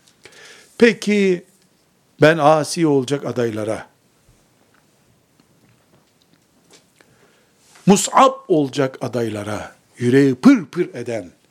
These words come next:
anasından daha heyecanlı, babasından daha heyecanlı gençlere şimdi bana soru soruyorlar gibi cevap vermek istiyorum. İstediğimiz halde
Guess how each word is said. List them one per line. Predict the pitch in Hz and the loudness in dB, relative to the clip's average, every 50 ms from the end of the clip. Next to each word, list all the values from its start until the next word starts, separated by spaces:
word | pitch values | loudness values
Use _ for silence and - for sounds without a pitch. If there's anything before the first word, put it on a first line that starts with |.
| _ _ _ _ _ _ _ _ _ _ _ _ _ _ - | _ _ _ _ _ _ _ _ _ _ _ _ _ _ 2
anasından | 165 170 180 170 - - 190 165 156 151 170 165 156 139 | 2 2 2 -2 -2 -4 -4 -4 0 0 0 0 2 2
daha | 165 165 165 160 156 | 4 4 4 4 2
heyecanlı, | 147 143 139 127 123 127 127 113 113 113 127 151 165 139 123 | 2 0 0 -2 -4 -4 -6 -8 -8 -6 -6 -6 -8 -2 0
babasından | 156 160 156 160 147 - 175 160 156 165 165 151 135 135 | 0 2 2 0 0 -2 -6 -4 -2 -2 -2 -2 0 2
daha | 190 202 196 175 160 151 | 4 4 4 2 0 -2
heyecanlı | 147 143 139 131 120 143 135 135 135 131 | -4 -4 -4 -4 -4 -6 -6 -6 -6 -10
gençlere | 127 123 131 127 123 120 - - 120 113 127 143 151 - - _ _ _ _ _ _ _ _ _ _ _ _ _ _ _ _ _ _ _ _ _ _ _ _ _ | -8 -4 -4 -4 -4 -4 -8 -8 -6 -4 -2 -4 -4 -6 -12 _ _ _ _ _ _ _ _ _ _ _ _ _ _ _ _ _ _ _ _ _ _ _ _ _
şimdi | - - - - 180 151 127 123 120 131 131 - 190 - _ | -8 -6 -4 -2 -2 -2 -4 -4 -4 -4 -4 -4 -6 -10 _
bana | 123 117 113 123 127 | -4 -4 -2 -2 -4
soru | 117 - - 135 123 127 117 | -6 -6 -4 -4 -4 -4 -4
soruyorlar | - - 123 117 117 117 117 113 110 113 117 113 107 | -6 -6 -6 -4 -4 -4 -4 -4 -4 -2 -4 -4 -4
gibi | 107 107 110 101 104 110 120 123 _ _ _ _ _ _ _ _ _ | -8 -10 -8 -6 -6 -6 -6 -8 _ _ _ _ _ _ _ _ _
cevap | - 131 117 117 113 110 - - | 0 2 2 2 0 -2 -6 -12
vermek | 113 90 90 87 85 82 - | -12 -12 -12 -16 -18 -18 -16
istiyorum. | - - - - - - - - - - _ _ _ _ - - - - _ _ _ _ _ _ _ _ _ _ _ _ _ _ _ _ _ _ _ _ _ _ _ _ _ _ _ _ _ - | -16 -16 -16 -18 -20 -20 -20 -20 -20 -20 _ _ _ _ -20 -20 -20 -20 _ _ _ _ _ _ _ _ _ _ _ _ _ _ _ _ _ _ _ _ _ _ _ _ _ _ _ _ _ -4
İstediğimiz | - - - - 151 120 127 143 127 127 139 139 - - | -4 -2 0 0 0 0 2 -2 -2 -2 -4 -6 -8 -8
halde | 110 110 110 107 101 113 110 107 117 | -10 -10 -10 -6 -4 -4 -4 -4 -6